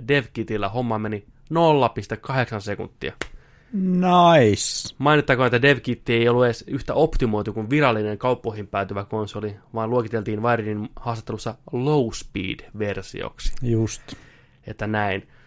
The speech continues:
Speaker 1: Samoin se lensi siellä dev-kitillä siellä ympäri kaupunkia ja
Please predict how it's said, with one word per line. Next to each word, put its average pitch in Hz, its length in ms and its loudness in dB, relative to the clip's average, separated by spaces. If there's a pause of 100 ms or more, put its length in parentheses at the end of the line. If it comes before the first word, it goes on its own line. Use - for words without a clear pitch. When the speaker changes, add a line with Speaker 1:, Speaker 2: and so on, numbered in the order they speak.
(220)
Speaker 1:
Samoin 123 300 4
se 120 120 0
lensi 120 220 2
siellä 110 300 0 (280)
dev-kitillä 110 500 -2
siellä 104 200 -6
ympäri 107 320 -2
kaupunkia 101 600 -4
ja 98 240 -4